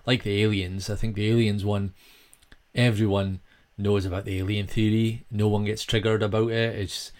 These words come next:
it's fun. Is there little green men watching us gonna come down to our planet one day? Flat Earth should be a little bit like that. It should be, be fun.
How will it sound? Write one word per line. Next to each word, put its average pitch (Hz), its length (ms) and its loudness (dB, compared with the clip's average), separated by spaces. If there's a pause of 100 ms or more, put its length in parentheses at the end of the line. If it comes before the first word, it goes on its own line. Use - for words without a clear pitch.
(460)
it's 117 200 0
fun. 107 600 2
Is 104 160 0
there 104 120 4
little 110 240 0
green 101 240 0
men 107 420 2
watching 104 400 0
us 110 480 -4
gonna 101 200 -4
come 104 200 -4
down 104 260 0
to 107 120 -2
our 98 60 -2
planet 107 340 -2
one 107 180 -4
day? 110 320 4 (840)
Flat 123 280 2
Earth 107 100 4
should 110 180 0
be 107 80 -4
a 98 60 -2
little 104 200 -4
bit 104 160 -4
like 123 220 -2
that. 139 260 4
It 110 120 -10
should 104 200 -6
be, 101 240 -8
be 117 100 -4
fun. 113 460 0